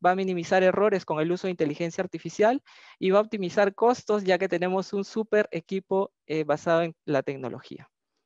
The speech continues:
¿no? Entonces, adi Perú actualmente está como prototipo funcional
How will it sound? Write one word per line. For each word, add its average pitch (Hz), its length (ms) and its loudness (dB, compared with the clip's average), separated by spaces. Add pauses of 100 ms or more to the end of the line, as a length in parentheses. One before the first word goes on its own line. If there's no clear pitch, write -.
(520)
¿no? 247 160 -2
Entonces, 226 580 2
adi 247 220 4
Perú 240 400 2
actualmente 208 880 2
está 170 340 -2
como 202 200 -2
prototipo 180 500 -2
funcional 170 640 -2